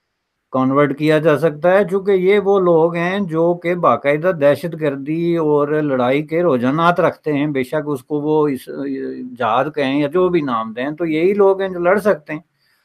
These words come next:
तो इस पे आप ये देखें, अब ये कोई बहस क्या करे, इस पे मोहम्मद बिन सलमान ने क्लियरली कहा कि हमने वेस्ट के कहने पे सोवियत यूनियन के खिलाफ लड़ने के लिए ये सारा लॉन्च किया, जिसमें ये वहाबिज़्म भी था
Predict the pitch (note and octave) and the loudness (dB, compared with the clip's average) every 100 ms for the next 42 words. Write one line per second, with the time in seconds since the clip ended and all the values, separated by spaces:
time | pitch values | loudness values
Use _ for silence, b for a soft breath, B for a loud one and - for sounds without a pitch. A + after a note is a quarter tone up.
0 | _ _ _ _ - E3 A3 A3 - A3+ | _ _ _ _ -10 -2 0 0 2 6
1 | A3+ F#3+ F#3+ G#3 F3+ F3 E3+ G#3 F3 F3 | 8 6 6 2 4 2 2 -2 -2 0
2 | F#3+ F#3+ F#3 F3+ E3 E3+ E3+ - F#3+ D3 | 2 2 2 2 4 4 4 2 2 2
3 | C#3+ G#2+ G2 G2+ B2+ - E3 E3 D3 C3 | 0 -8 -10 -10 -10 -4 0 0 0 0
4 | C3+ D3 C#3+ D3+ C#3+ B2 B2 C3 D3+ E3+ | -2 -4 -4 -6 -6 -6 -4 -4 -4 -6
5 | C#3+ D3 F3+ E3 D3 B2+ A#2 G#2+ C3 E3 | -6 0 4 4 2 -2 -2 -2 -2 -2
6 | B2+ B2+ C3+ A#2 C#3 - - B2+ A2 A2+ | -2 -2 -2 0 0 -2 -6 -10 -8 -8
7 | G#2+ G2+ G2 G2 E3 _ _ _ _ _ | -8 -12 -14 -14 -16 _ _ _ _ _
8 | _ _ _ _ _ - D#3 E3 D#3+ D3 | _ _ _ _ _ 2 4 4 0 -2
9 | C#3+ C#3 C3+ B2 A#2+ A#2 A#2 A2+ B2 B2 | -2 0 -2 0 2 2 0 0 -2 -2
10 | B2+ A2+ B2+ C3+ B2 A#2 A#2 A#2 B2 A#2 | -2 -2 -2 0 -2 0 -2 0 0 0
11 | B2 B2+ - F#2+ E2+ _ _ _ _ _ | 0 -2 -6 -18 -20 _ _ _ _ _
12 | _ A2 A#2 A2+ A#2+ A#2 A2+ G#2 G2 A2 | _ -10 -6 -4 -2 -2 -2 -4 -4 -2
13 | A#2+ B2 C#3+ C#3 B2+ C#3 C3 C#3 | -2 -2 -2 -2 0 2 2 2